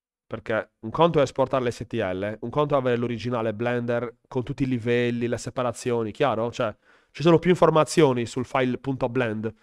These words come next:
che sull'S T L. Come su Tinkercad, è diviso per gruppi, si possono,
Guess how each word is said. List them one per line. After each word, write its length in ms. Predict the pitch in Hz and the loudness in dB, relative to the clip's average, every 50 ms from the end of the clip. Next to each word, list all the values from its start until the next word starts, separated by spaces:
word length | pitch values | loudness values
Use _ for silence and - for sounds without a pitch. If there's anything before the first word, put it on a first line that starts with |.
| _ _ _ _ _ _ | _ _ _ _ _ _
che 120 | - 135 | -8 -4
sull'S 300 | - 143 135 123 - 131 120 | 0 0 0 0 0 -4 -4
T 80 | - | -2
L. 380 | 127 120 101 95 101 107 107 - _ _ _ - - _ _ | -2 -2 -2 -2 -4 -6 -6 -10 _ _ _ -20 -20 _ _
Come 180 | - 156 160 156 | 2 2 4 4
su 120 | 170 151 | 4 2
Tinkercad, 840 | - 180 185 180 156 151 127 120 - 127 120 120 120 131 131 120 - _ _ _ _ _ _ _ _ | 4 4 4 4 4 2 0 0 0 0 0 0 0 0 -2 -2 -4 _ _ _ _ _ _ _ _
è 120 | - 127 | -2 0
diviso 300 | 135 143 147 151 135 147 | 2 4 4 4 4 4
per 160 | - - 131 | 2 2 0
gruppi, 640 | 117 120 131 147 151 151 139 - - 147 147 143 143 135 | 0 2 2 4 4 4 2 2 2 2 4 4 4 2
si 160 | - - 131 | 0 -4 -4
possono, 540 | - 147 135 - 143 135 135 131 131 127 | -4 -4 -2 -2 0 0 2 2 0 0